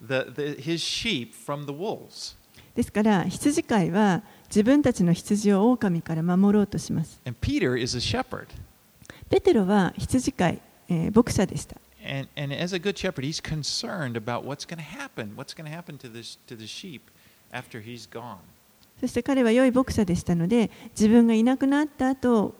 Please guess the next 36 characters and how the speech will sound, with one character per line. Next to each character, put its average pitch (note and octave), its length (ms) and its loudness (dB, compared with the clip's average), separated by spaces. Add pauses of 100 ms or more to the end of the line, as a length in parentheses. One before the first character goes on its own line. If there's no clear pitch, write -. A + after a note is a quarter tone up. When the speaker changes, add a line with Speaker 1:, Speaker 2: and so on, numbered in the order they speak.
(120)
Speaker 2:
こ A3+ 120 4
の A3 280 8
羊 G#3+ 320 2
の G#3+ 80 6
群 G#3+ 120 4
れ B3 80 0
た B3+ 120 -2
ち G#3+ 100 -4
が G3+ 80 0
ど G#3+ 120 2
う A3 60 6
な G#3+ 100 4
っ - 20 0
て G#3 100 -2
し G#3 160 -2
ま A#3+ 140 4
う C#4+ 40 -2
か C#4 140 -4
と G3+ 100 0
い F#3 60 4
う F3 60 0
こ F#3+ 100 -4
と C#4+ 220 2
を F#3 60 -4 (260)
気 G#3 100 -2
に F#3+ 80 -4
か F3+ 120 -6
け E3+ 120 -4
て - 100 -6
い E3 80 -2
ま C#3 120 -4
し - 80 -10
た。 - 160 -16 (560)
Speaker 1:
Paul, G3 680 -6 (580)
another C3+ 540 -6 (420)
leader A#2+ 460 -8